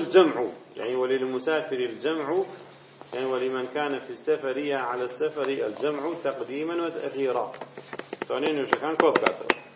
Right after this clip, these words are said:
يعني وربا بولاي عصر، يعني شاب بولاي مغرب، يعني تأخيرا. نیوەڕۆ با بۆ لای عەسر، یان مەغریب با بۆ لای عیشا. بزانە کامیان بۆی ئەنسەبتر و گونجاوترە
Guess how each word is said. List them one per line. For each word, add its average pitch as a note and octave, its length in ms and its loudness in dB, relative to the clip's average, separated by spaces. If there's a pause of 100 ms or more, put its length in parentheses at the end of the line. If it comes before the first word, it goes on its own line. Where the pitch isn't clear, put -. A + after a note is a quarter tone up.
(760)
يعني C#3+ 280 2
وربا D3 420 2
بولاي A#2+ 240 2
عصر، A#2+ 300 -2
يعني C#3 220 -2
شاب C#3 220 -2
بولاي A#2 340 2 (100)
مغرب، A#2+ 260 -4
يعني E3+ 160 -2
تأخيرا. D3 540 0 (880)
نیوەڕۆ C3 280 2 (100)
با C#3 160 4
بۆ C3 120 2
لای C3 160 2
عەسر، E3 260 -4 (1200)
یان C3+ 200 0 (460)
مەغریب A#2 340 -4
با C#3 160 2
بۆ D#3+ 140 2
لای A2+ 140 2
عیشا. A2 240 -6 (1700)
بزانە C#3 360 0 (420)
کامیان C#3+ 380 -2
بۆی C3+ 220 2
ئەنسەبتر A#2+ 520 -6
و A2+ 120 -6
گونجاوترە B2+ 480 -2